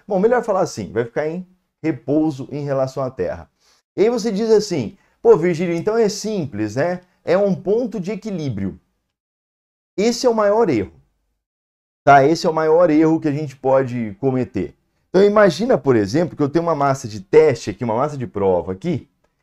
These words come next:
e aí você imediatamente me diz, "Ah, existe uma força gravitacional." Deixa eu pegar aqui, ó.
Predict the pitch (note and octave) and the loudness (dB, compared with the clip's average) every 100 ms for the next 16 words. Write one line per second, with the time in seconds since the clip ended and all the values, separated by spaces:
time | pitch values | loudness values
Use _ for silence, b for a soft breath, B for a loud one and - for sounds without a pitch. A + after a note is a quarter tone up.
0 | _ - F#3 G#3+ A#3+ A#3 A#3 A3 - - | _ 0 0 2 -2 -2 -2 -2 -2 -4
1 | G#3 D4+ B3 F3+ F#3 D#3+ C#3+ A3 F#3+ F#3+ | -8 -4 -2 -2 0 -2 -2 -4 -4 -4
2 | F#3+ A#2+ A#2 A2 E3 B2+ A2+ A#2+ D3+ F3+ | -4 -4 -4 -2 0 0 0 -4 -8 -8
3 | G3 F3+ D3 _ E3 A3+ C4 A#3+ - D3+ | -6 -6 -6 _ -4 -2 -2 -4 -2 -2
4 | A#2 C3 D#3 E3+ C3+ C3+ C#3+ C#3 - G#2 | -2 -2 0 -2 -2 2 4 4 0 -2
5 | G2 F2+ E2 - - C3+ G2 F#2+ E2 | 0 0 -2 -8 -2 0 0 -2 -8